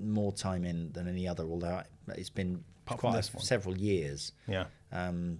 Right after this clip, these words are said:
Speaker 1: since I, uh,
Speaker 2: Since you
Speaker 1: since
Speaker 2: played
Speaker 1: I,
Speaker 2: it.
Speaker 1: I played it. But yeah, I've got so many, you know, happy memories of, uh, my time spent in, in, uh, in Minecraft.
Speaker 2: Yeah.
Speaker 1: With
Speaker 2: No.
Speaker 1: my, with my kids,
Speaker 2: Yeah.
Speaker 1: not by myself, with my kids.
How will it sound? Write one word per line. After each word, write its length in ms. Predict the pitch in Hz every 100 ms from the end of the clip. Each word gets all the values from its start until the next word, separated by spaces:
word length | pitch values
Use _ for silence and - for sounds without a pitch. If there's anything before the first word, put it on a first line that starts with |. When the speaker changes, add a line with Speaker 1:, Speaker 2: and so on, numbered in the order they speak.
| -
Speaker 1:
since 380 | - 90 85 -
I, 220 | 85 80 80
uh, 40 |
Speaker 2:
Since 200 | 82 104
you 40 | 104
Speaker 1:
since 80 | 104
Speaker 2:
played 80 |
Speaker 1:
I, 40 | 98
Speaker 2:
it. 160 | 92
Speaker 1:
I 80 | 98
played 300 | 92 113 107
it. 120 | 85
But 140 | - 101
yeah, 180 | 104 95
I've 120 | 95
got 160 | 104
so 180 | - 117
many, 540 | 104 95 90 82 78 80 - -
you 140 | 107 92
know, 80 |
happy 340 | 85 101 - 95
memories 600 | 95 92 73 73 71 -
of, 260 | 73 - 92
uh, 160 | 82 85
my 100 | 92
time 280 | - 104 101
spent 300 | - 107 107
in, 240 | 110 113 101 - - - -
in, 280 | 113 117 117
uh, 280 | 117 120 120
in 180 | 123 120
Minecraft. 600 | 135 147 - 78 - -
Speaker 2:
Yeah. 200 | 135 147 - - - -
Speaker 1:
With 120 | 104
Speaker 2:
No. 80 | 185
Speaker 1:
my, 100 | 104
with 180 | 113 104
my 100 | 101
kids, 380 | 98 117 80 - -
Speaker 2:
Yeah. 60 |
Speaker 1:
not 140 | 147 147
by 120 | 76
myself, 320 | 69 - - - -
with 120 | 123
my 140 | 107
kids. 260 | - 104